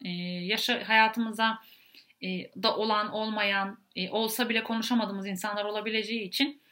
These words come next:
e, hayal etme alıştırmasıyla bunlardan, e, arınmamız söyleniyor.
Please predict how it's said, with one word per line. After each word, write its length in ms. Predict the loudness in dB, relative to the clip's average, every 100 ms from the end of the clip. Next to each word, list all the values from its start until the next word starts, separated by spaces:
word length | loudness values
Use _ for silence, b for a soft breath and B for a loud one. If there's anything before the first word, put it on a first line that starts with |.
| b b -6
e, 120 | 0
hayal 340 | 4 8 8
etme 480 | 6 0 0 0 0 -8 _ _ _ _
alıştırmasıyla 1120 | -4 -2 -2 -4 -6 -6 -4 0 4 4 2 0
bunlardan, 680 | 2 2 2 2 2 0 -4
e, 280 | -6 -2 0
arınmamız 580 | 2 2 2 -2 -2 -4
söyleniyor. 600 | -6 -6 -6 -6 -4 -6